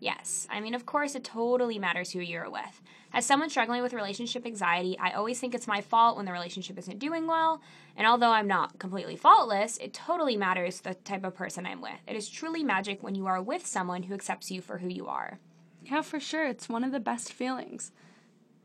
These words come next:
Speaker 2: So, can we talk about how to handle being in a relationship with someone who struggles with relationship anxiety?
Speaker 1: Well, it's definitely hard.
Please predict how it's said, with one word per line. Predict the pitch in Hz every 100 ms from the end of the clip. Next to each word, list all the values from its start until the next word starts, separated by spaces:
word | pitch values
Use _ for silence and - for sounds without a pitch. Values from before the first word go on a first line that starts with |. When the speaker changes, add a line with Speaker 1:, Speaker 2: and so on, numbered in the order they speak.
| -
Speaker 2:
So, | - - - 208 - - -
can | - 233
we | 220
talk | - 233 233
about | 233 240 -
how | - 220
to | 220
handle | 190 262 262 240
being | 220 220 220
in | 208
a |
relationship | 208 214 208 214 208 208 - - -
with | 233 -
someone | 214 208 208
who | 202
struggles | - 220 - - -
with | 196 -
relationship | - 208 - 208 208 196
anxiety? | 202 196 190 185 - - _ _ _ - 175
Speaker 1:
Well, | 254
it's | 262 -
definitely | 180 196 302 339 330 330 339
hard. | 302 202 131 123